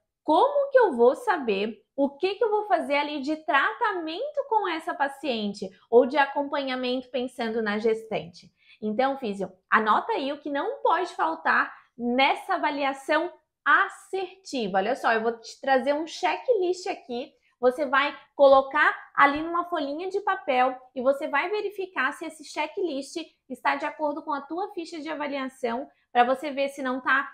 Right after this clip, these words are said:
deixando nada de lado ou se está avaliando de uma forma não tão aprofundada,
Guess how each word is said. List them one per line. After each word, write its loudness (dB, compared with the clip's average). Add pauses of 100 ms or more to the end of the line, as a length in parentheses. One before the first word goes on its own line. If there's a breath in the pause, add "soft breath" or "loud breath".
(100)
deixando 2
nada -2
de -4
lado 4 (160 loud breath)
ou 8
se -10
está -4
avaliando 2
de -6
uma -4
forma 2 (120)
não 2
tão 4 (160 loud breath)
aprofundada, 4